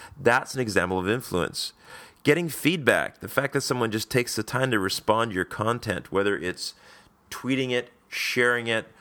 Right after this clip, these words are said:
or thanking you, that's an example of feedback.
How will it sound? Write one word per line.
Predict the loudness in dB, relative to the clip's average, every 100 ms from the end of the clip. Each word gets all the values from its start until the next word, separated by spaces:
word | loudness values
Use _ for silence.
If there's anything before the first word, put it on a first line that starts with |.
| -20 -4
or | -4
thanking | 2 2 2 0 -2
you, | 0 -2 0
that's | -2 -2 -2
an |
example | -4 -2 -2 -2
of | -4
feedback. | -4 -4 -2 -2 -4 -8